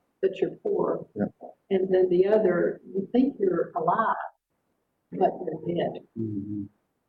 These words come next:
Speaker 1: You lost your first love."
Speaker 2: Right.
Speaker 1: And to me, that's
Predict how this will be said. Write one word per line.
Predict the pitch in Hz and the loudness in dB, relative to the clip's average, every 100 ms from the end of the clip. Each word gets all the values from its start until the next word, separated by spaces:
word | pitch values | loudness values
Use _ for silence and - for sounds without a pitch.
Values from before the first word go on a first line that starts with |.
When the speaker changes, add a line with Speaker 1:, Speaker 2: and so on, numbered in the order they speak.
| _ _ - | _ _ 0
Speaker 1:
You | 190 190 | 2 4
lost | 202 214 - - | 4 4 0 -6
your | 180 - | -8 -8
first | 165 165 - - | -10 -12 -8 -2
love." | 170 - - | -2 -2 -10
Speaker 2:
Right. | - 190 - _ _ _ _ _ _ _ - | -14 -14 -16 _ _ _ _ _ _ _ 2
Speaker 1:
And | 202 202 - - _ 202 | 4 4 -2 -18 _ 0
to | |
me, | 202 262 349 233 - | 4 6 6 4 4
that's | 220 330 - - | 2 2 -2 -4